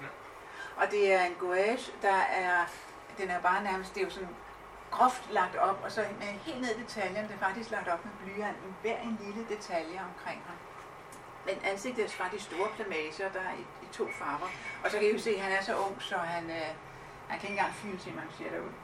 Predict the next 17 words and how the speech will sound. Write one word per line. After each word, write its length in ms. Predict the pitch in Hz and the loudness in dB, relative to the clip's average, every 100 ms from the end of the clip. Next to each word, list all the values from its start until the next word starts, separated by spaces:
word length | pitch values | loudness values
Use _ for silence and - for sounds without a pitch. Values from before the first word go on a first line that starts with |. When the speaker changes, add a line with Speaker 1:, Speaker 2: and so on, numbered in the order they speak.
| - - - - - - - | -16 -14 -14 -14 -14 -12 -6
Speaker 2:
<laughs> 1200 | - - - 190 - 214 226 240 - - - 190 214 | -4 0 0 0 0 2 2 2 4 6 6 6 8
Men 60 | 226 | 10
han 200 | 240 233 | 8 12
var 60 | 226 | 12
altså 220 | 233 - | 10 6
så 80 | 302 294 | -2 2
glad. 140 | 254 | 4
Det 160 | 233 285 | 4 4
her 140 | 311 | 6
er 40 | |
jo 80 | 277 | 6
sådan 180 | 285 285 | 4 2
et 60 | 240 | 2
billede, 300 | 226 254 262 | 4 6 6
der 120 | 233 | 4
sådan 200 | 226 220 | 2 2
er, 240 | 208 190 | 4 6